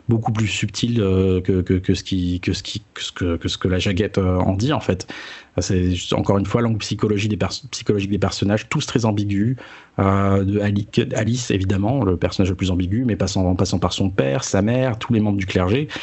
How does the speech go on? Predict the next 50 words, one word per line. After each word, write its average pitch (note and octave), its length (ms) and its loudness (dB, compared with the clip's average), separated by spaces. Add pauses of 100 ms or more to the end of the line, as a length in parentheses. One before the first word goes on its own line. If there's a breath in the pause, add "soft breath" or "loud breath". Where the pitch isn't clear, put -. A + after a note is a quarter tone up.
(260 loud breath)
Et F#2+ 80 2
justement, G#2 360 0
en C#3+ 40 0
parlant G2 200 4
de G2+ 60 0
clergé, G2 340 2
c'est - 160 -2
un F#2 140 2
film C3 240 0
qui - 140 -2
est F#2+ 60 0 (140)
beaucoup B2 380 0 (160)
à G#2+ 120 0
la G2 100 2
charge A2+ 400 0
de G2 40 0
l'Église F#2+ 280 0
catholique, F#2 560 -2
et F2+ 340 2
je - 60 -6
crois A2 140 0
qu'il G#2 140 0
ne F#2 60 2
s'en F#2 160 0
cache - 220 0
pas, G#2 100 2
il A#2 120 2
l'assume G2 320 0
complètement. G#2 580 0 (340 loud breath)
C'est - 100 0
ce - 60 0
qui G2+ 80 2
a F#2 40 4
dû F#2+ 100 0
beaucoup G2 200 0
déranger F#2+ 460 2
aussi - 260 -2
à F2+ 80 2
l'époque, G2 380 0
euh, E2+ 300 0
son F#2 180 0
premier F#2 220 -2
distributeur, F2+ 520 -2
ce - 60 -14
qui F#2+ 60 0
a - 20 2
fait - 120 -6
changer F2+ 240 0
le F2 80 0
titre. - 280 -2